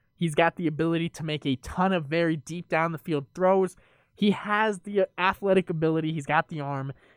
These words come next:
Zach Wilson is a prototypical modern day quarterback, somebody who could really be,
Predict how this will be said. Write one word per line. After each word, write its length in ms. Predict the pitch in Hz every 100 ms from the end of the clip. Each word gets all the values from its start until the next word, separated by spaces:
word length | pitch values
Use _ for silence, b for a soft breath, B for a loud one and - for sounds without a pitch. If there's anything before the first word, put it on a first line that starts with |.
| b -
Zach 320 | 135 175 208
Wilson 460 | 202 196 - 190 185
is 480 | 160 156 156 151 - -
a 120 | 147
prototypical 1700 | - 185 190 170 - - 247 254 - _ - 269 233 - 170 151 139 _ -
modern 480 | 147 160 170 165
day 160 | 165 147
quarterback, 560 | - 151 131 95 - -
somebody 440 | - 202 220 220
who 400 | 180 208 202 180
could 280 | - 165 127
really 300 | 151 190 214
be, 440 | 175 175 180 185